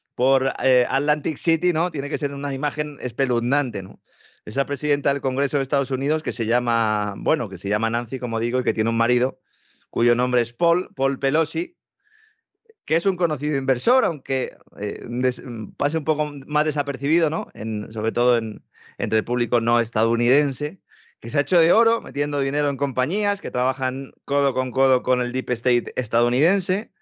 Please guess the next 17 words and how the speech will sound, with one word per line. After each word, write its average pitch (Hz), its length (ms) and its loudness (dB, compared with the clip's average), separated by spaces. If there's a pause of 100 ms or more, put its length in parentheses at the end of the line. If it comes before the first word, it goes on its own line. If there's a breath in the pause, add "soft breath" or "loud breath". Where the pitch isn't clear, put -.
(420 soft breath)
Google 135 420 2
y 120 40 4
Disney 143 460 0
son 95 300 -2
dos 92 320 -4
ejemplos 107 460 0
clarísimos, 120 640 0
¿no? 151 240 -4 (340 loud breath)
Y 117 100 0
que 127 120 4
parece 147 480 2
ser, 220 260 4
María 208 220 2
Jesús, 156 280 -2
que 247 100 -4
iba 233 160 2
conduciendo 151 720 0